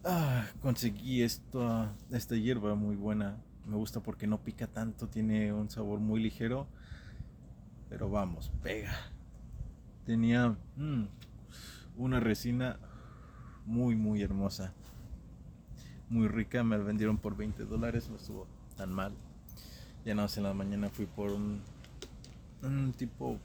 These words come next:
filtro, por así llamarlo. Un tipo filtro, un, perdón, un prerrolado, pero con material que no es papel. Eh, me gusta porque trae sabor y pues se dis-, se disfruta. Y le da otro estilo al porro.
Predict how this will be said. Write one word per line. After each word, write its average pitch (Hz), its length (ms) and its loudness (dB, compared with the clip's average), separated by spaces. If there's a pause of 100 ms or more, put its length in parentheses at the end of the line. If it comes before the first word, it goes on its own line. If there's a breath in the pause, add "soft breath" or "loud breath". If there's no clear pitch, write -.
filtro, 175 500 0
por 107 200 -6
así 117 220 -2
llamarlo. 110 560 4 (960)
Un 101 240 2
tipo 98 260 -8
filtro, 98 320 -4
un, 98 80 0 (160)
perdón, 95 340 -2
un 92 220 -4 (480 loud breath)
prerrolado, 107 720 4 (960 loud breath)
pero 104 260 -2
con 98 400 -4 (540)
material 107 420 2
que 107 100 -4
no 98 80 0
es 95 80 -4
papel. 113 520 0 (1120)
Eh, 120 280 0 (100)
me 113 120 6
gusta 120 260 4
porque 110 440 2
trae 113 220 2
sabor 120 440 4
y 98 160 0
pues - 360 6
se - 400 12
dis-, - 300 10
se - 100 8
disfruta. 151 460 4 (1040)
Y 123 220 0
le 110 320 2
da 110 160 6
otro 110 220 6
estilo 104 260 6
al 92 80 4
porro. - 340 -4